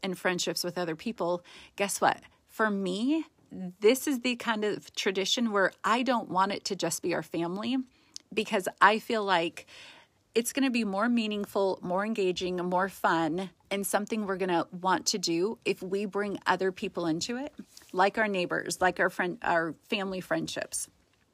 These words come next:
So a few nights ago, we had <laughs> our first annual gingerbread decorating contest. And it was super, well, I wouldn't say it was super easy. It was crazy messy.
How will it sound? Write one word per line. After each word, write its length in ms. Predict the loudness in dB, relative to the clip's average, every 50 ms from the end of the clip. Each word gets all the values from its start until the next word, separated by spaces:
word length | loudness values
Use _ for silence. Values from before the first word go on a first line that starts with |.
| _ _ _ _ _ _ _ _ _ _ -20 -14
So 720 | -10 -8 -4 0 4 4 4 4 4 2 2 0 -2 -4 -6 -10 -18 -20 -20 -20 -20 -20 -20 -20 -20 -20 _ _ _ _ _ _ 2
a 100 | 2 2
few 380 | 2 0 -2 2 4 4 4
nights 320 | 4 4 4 2 0 -2 -2
ago, 260 | -2 2 2 4 4
we 360 | 2 0 -2 -2 0 2 2
had 480 | 4 4 4 4 4 4 2 0 -2 -6 _ _ _ _ _ _ -16
<laughs> 60 | -12 -10 -10 -10 -10 -10 -12 -14 -16 -18 -20 -20 -16 -12 -8 -8 -6 -6 -8 -4 _ 4
our 160 | 6 6 4
first 720 | 2 -2 -4 0 0 2 2 0 -2 -4 -8 -10 -12 -14 _ _ _ -6
annual 640 | -4 -2 0 0 0 0 0 0 0 2 2 0 0 -2 -4
gingerbread 960 | -4 -2 0 0 0 0 -2 -4 -4 -2 0 2 2 2 2 2 0 -2 -2 -6 -12 _ _ _ _ _ _ -16 -6
decorating 920 | 0 4 4 4 4 2 -2 0 0 2 2 0 0 -2 -2 -4 -4 -4 -6 -10 _ -10
contest. 800 | -2 0 0 0 0 -2 -4 -4 -6 -4 -6 -6 -8 -10 -12 -16 _ -20 -20 -20 -18 -18 -20 -20 -20 -20 -20 -8 _ 0
And 100 | 2 2
it 40 | 2
was 140 | 2 2
super, 320 | 2 0 -2 -2 -4 -4 -6 -8 _ _
well, 140 | -4 0 2
I 120 | 2 2 2
wouldn't 240 | 2 0 -2 -2
say 120 | -4 -4 -4
it 40 | -2
was 100 | -2 -2
super 220 | -4 -4 -6 -4
easy. 320 | -4 -2 -2 -2 -4 -8 -8
It 40 | -6
was 140 | -6 -6
crazy 560 | -8 -8 -6 -2 0 2 2 2 0 0 -2 -2
messy. 460 | -2 -2 -2 -2 -2 -4 -4 -4